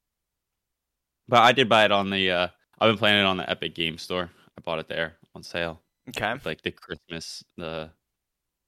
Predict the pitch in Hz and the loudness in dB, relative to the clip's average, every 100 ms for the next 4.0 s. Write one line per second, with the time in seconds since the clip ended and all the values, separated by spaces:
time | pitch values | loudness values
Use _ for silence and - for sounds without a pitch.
0 | - 101 95 92 92 90 82 90 101 95 | -6 -4 -2 -2 -4 -4 -4 -2 0 0
1 | 98 92 - _ _ - 110 104 90 90 | 2 2 0 _ _ -10 -4 -2 0 -2
2 | 90 87 92 90 87 87 90 - 90 82 | -4 -4 -2 2 2 0 -6 -10 -6 -4
3 | - - 90 82 90 85 85 85 85 - | -6 -10 -12 -10 -8 -4 -2 -2 -6 -12